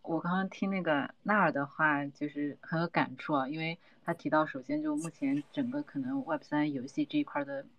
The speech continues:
就资金注入这一块不是很多，其次就市场可能还真的还属于相对而言比较一个熊的一个阶段。因为我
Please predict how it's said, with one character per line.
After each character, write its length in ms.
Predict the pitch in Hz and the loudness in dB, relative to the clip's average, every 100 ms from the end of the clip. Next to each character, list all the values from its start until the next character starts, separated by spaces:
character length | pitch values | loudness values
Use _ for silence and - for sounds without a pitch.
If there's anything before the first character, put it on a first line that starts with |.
| _ | _
就 160 | - 143 | -6 -6
资 160 | - | -4
金 160 | 180 185 | -2 -2
注 160 | 196 175 | 0 0
入 140 | 160 | 0
这 100 | 147 | 0
一 20 | |
块 220 | 139 135 - _ | 0 -2 -6 _
不 140 | - 135 | -20 -8
是 160 | - | -4
很 160 | 175 143 - | 0 -2 -2
多， 300 | - 135 139 - - | -6 -6 -8 -12 -20
其 160 | - 147 | -10 -8
次 140 | 143 | -4
就 100 | 156 | -2
市 160 | 147 - | 0 -2
场 320 | 165 - - - | -2 -4 -6 -8
可 120 | 262 | -8
能 140 | - | -6
还 180 | - 135 | -6 -8
真 220 | - 160 | -4 -2
的 140 | 156 139 | 0 -2
还 180 | - | -2
属 180 | 139 - | -6 -6
于 220 | 98 107 - _ | -8 -8 -12 _
相 220 | - 175 180 | -6 -2 2
对 80 | |
而 140 | 160 113 | 2 2
言 160 | 113 143 | -2 -4
比 120 | 127 | -6
较 200 | 127 131 | -4 -6
一 60 | 123 | -6
个 240 | - 113 | -12 -12
熊 400 | - - 127 143 | -12 -8 -8 -4
的 60 | 294 | -2
一 40 | |
个 80 | 277 | -2
阶 160 | 123 | -4
段。 160 | 127 - - - - - | -8 -10 -12 -20 -20 -14
因 80 | 185 | -2
为 100 | 185 | 0
我 160 | 180 | 0